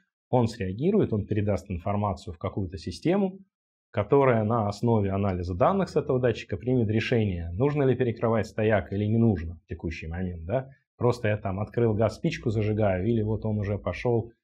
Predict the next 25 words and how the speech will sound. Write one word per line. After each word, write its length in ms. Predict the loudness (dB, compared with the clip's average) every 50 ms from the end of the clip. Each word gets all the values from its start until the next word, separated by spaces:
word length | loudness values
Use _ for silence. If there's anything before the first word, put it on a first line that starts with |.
| _ _ _ -6
не 100 | -4 -2
дай 180 | 0 2 2 2
бог, 220 | 2 0 0 0
что-нибудь 320 | -2 -4 -2 -2 -2 -4 -4
случится, 460 | -6 -8 -6 -4 -4 -4 -4 -4 -6
нужно 200 | -6 -6 -6 -10
стояк 360 | -6 -2 -2 -2 -2 -2 -4
переграть, 440 | -6 -6 -2 0 0 0 0 -2 -4
э, 180 | -6 -8 -8 -10 -6
перекрыть 460 | -4 -2 -2 0 0 0 0 0 0 -2
и 20 |
дать 240 | -4 -2 -4 -4 -4
сигнал 360 | -6 -6 -6 -4 -6 -8 -10
какой-то. 340 | -12 -16 -18 -18 -20 -20 -20 _ _ _ _ _ _ _ _ _ _ _ _ 0
Это 200 | 2 2 2 2
самые 340 | 2 4 4 6 4 4
простые 460 | 4 4 2 2 2 0 0 2 2 2
примеры, 460 | 2 2 2 2 2 2 0 -2 -4
которые 320 | -8 -8 -6 -6 -6 -6
сейчас 340 | -8 -8 -6 -6 -6 -6 -6
появляются. 640 | -4 -4 -2 0 0 0 0 -2 -4 -8 -12 -16 -20 _ _ _ _ _ _ _ _ _
Пока 300 | -4 -4 0 2 4 4
они 400 | 4 4 4 4 4 4 4 2
именно 420 | 2 2 2 2 2 4 2 0 0
простые. 560 | 0 -2 -4 -4 -4 -6 -6 -6 -6 -6